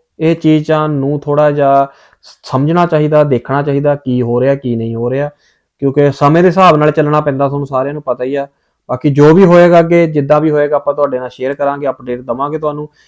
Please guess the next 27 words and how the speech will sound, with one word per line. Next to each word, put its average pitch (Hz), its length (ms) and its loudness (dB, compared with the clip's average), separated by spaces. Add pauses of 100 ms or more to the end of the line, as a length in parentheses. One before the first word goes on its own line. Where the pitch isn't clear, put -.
ਬਾਕੀ 139 240 -4
ਇਸ 143 100 2
ਵੀਡੀਓ 143 260 0
ਦੇ 156 80 2
ਬਾਰੇ 143 200 2
ਤੁਸੀਂ 135 200 -6
ਕੁਛ 135 180 -10
ਕਹਿਣਾ 127 280 -4
ਹੋਇਆ 131 180 -2
ਜਾਂ 127 100 -2
ਪੁੱਛਣਾ 123 320 -10
ਹੋਇਆ, 127 120 -2
ਦੱਸਣਾ 127 280 -8
ਹੋਇਆ, 131 240 -2 (460)
ਜ਼ਰੂਰ 127 260 2
ਕੁਮੈਂਟ 139 260 -2
ਕਰਕੇ 147 260 -2
ਦੱਸਿਓ। 139 480 -4 (320)
ਬਾਕੀ 127 520 -4 (200)
ਜੋ 156 200 4
ਤੁਹਾਡੀ 139 320 2
ਰਾਏ 120 240 4
ਹੋਈ 120 300 -2 (300)
ਉਹ 117 120 -2
ਵੀ 143 100 0
ਜ਼ਰੂਰ 135 280 0
ਕਰਿਓ। 127 420 -2